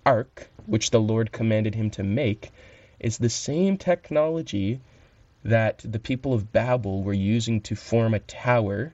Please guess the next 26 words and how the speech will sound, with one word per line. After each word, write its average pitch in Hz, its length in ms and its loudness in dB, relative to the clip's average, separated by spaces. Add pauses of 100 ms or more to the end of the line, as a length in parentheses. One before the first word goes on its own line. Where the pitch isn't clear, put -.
(800)
They 95 100 -2
used 101 320 0 (140)
pitch - 480 0
or 101 120 2
mortar 104 500 0
to 107 120 -10
hold 110 240 -2
the - 80 -4
bricks - 320 -4
together. 95 480 0 (520)
He 107 100 0
used 113 200 2
it 113 120 -6
to 117 80 -4
form 113 240 0
an 107 80 2
ark 123 200 0
in 123 80 -4
obedience. 131 640 -4 (360)
They 110 220 0
used 143 380 0
it 117 120 -4
to 113 80 0
bind 101 280 2
together 104 360 -2
bricks - 640 -2